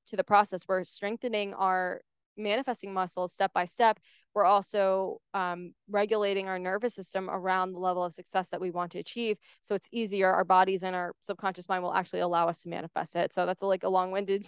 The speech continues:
<laughs> way of saying, pick your goals and make sure they, they scare you and excite you,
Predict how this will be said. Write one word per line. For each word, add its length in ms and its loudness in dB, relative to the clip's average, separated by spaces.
<laughs> 80 -10
way 280 2
of 120 2
saying, 400 2
pick 160 -2
your 120 -8
goals 320 4
and 80 -6
make 140 -8
sure 220 -2
they, 240 -2
they 340 -2
scare 320 4
you 180 4
and 100 2
excite 360 0
you, 280 0